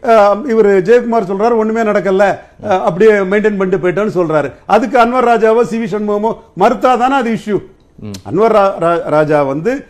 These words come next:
Speaker 2: ம்.
Speaker 1: அ, சசிகலாவை சேர்க்கணுங்கிற மாதிரி சொல்றாருன்னோ,
Speaker 2: ம்.
Speaker 1: சசிகலா எப்படி சேர்க்கலான்னு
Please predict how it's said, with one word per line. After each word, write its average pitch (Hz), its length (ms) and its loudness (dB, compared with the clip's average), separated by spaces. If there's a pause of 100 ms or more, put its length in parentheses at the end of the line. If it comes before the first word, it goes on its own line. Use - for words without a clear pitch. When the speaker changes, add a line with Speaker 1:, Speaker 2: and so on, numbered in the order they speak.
Speaker 2:
ம். 107 200 -10
Speaker 1:
அ, 170 60 -2
சசிகலாவை 185 520 0
சேர்க்கணுங்கிற 170 540 -2
மாதிரி 170 300 0
சொல்றாருன்னோ, 139 600 -4
Speaker 2:
ம். 127 180 -12
Speaker 1:
சசிகலா 208 320 0
எப்படி 190 240 -2
சேர்க்கலான்னு 165 640 -2